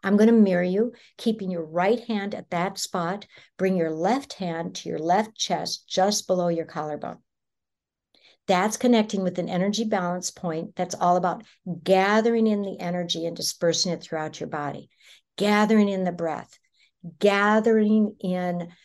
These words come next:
the ability of your body to take in information and move it through.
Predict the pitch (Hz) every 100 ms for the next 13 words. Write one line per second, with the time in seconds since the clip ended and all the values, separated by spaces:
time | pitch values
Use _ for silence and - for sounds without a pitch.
0 | _ 175 165 170 160 151 - _ _ -
1 | 170 165 - _ - 208 220 226 202 185
2 | 170 170 175 175 170 156 151 - - 202
3 | 214 214 185 180 175 175 170 170 - 165
4 | - 156 151 151 165 175 170 - - -
5 | 85 85